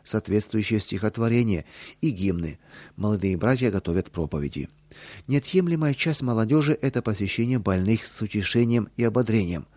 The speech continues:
занятия с детьми, хотя это дело совершают и семейные. Молодежь поет в хоре, играет в оркестре, участвует в печатании и переплете книг, а также в физическом труде,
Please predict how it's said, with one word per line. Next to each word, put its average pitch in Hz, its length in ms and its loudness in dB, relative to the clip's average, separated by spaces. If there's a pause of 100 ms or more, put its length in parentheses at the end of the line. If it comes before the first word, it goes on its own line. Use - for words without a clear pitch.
(200)
занятия 110 480 2
с 110 60 -2
детьми, 95 480 -2 (320)
хотя 113 220 0
это 104 260 2
дело 110 340 6
совершают 95 580 0
и 123 120 -2
семейные. 71 640 -2 (640)
Молодежь 120 400 2
поет 131 260 2
в - 60 -12
хоре, 90 420 0
играет 104 340 2
в 107 80 2
оркестре, 82 600 -2 (260)
участвует 147 520 0
в - 80 -14
печатании 113 600 0
и 131 160 -4
переплете 123 560 0
книг, - 340 -4 (400)
а 123 100 -2
также 170 300 0
в - 40 -6
физическом 131 580 0
труде, 107 500 2